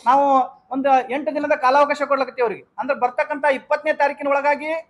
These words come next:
ಕೆ ಬಿ ಜೆ ಎನ್ ಎಲ್ ಅಧಿಕಾರಿಗಳು ವಿಶೇಷ ಕಾಳಜಿ ವಹಿಸಿ ಈ ಅಂದ್ರ ನೊಂದ ರೈತ ಕುಟುಂಬಕ್ಕೆ ಪರಿಹಾರ ಕೊಡ್ಲಿಲ್ಲಪ್ಪ ಅಂತಂದ್ರ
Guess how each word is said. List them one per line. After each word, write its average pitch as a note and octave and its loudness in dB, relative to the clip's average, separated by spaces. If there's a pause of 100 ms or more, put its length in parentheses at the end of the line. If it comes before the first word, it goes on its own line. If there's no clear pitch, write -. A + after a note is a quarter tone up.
(240)
ಕೆ B3 2
ಬಿ C#4+ -4
ಜೆ C#4 -2
ಎನ್ D4 0
ಎಲ್ C#4 2
ಅಧಿಕಾರಿಗಳು C#4 2
ವಿಶೇಷ C#4+ -6
ಕಾಳಜಿ C4 2
ವಹಿಸಿ C#4+ 2 (500)
ಈ B3 2
ಅಂದ್ರ A#3 -2 (180)
ನೊಂದ C4 -2 (380)
ರೈತ C4 0
ಕುಟುಂಬಕ್ಕೆ C4+ -2
ಪರಿಹಾರ C4 0
ಕೊಡ್ಲಿಲ್ಲಪ್ಪ C4+ -4
ಅಂತಂದ್ರ C4 -4